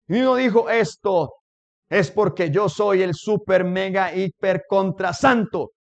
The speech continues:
No. No, hermano. Miren lo que dice Daniel. Ahí en el capítulo, en el versículo veintiocho dice, "Pero hay un Dios en los cielos,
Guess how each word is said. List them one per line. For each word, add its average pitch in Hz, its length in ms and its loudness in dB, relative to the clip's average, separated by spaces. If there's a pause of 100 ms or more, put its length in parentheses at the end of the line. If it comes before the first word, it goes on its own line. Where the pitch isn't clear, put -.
(160)
No. 123 320 -8 (1040)
No, 185 280 2
hermano. 160 380 -2 (400)
Miren 220 180 2
lo 240 120 4
que 208 140 2
dice 208 200 2
Daniel. 185 360 -2 (500)
Ahí 175 180 4
en 214 100 0
el 233 100 -2
capítulo, 202 480 -2
en 170 120 -2
el 170 100 -2
versículo 180 460 -2
veintiocho 170 460 -4
dice, 170 280 -4 (460)
"Pero 202 600 2
hay 320 540 4
un 285 240 2
Dios 269 560 2
en 226 180 0
los 220 180 0
cielos, 214 800 -4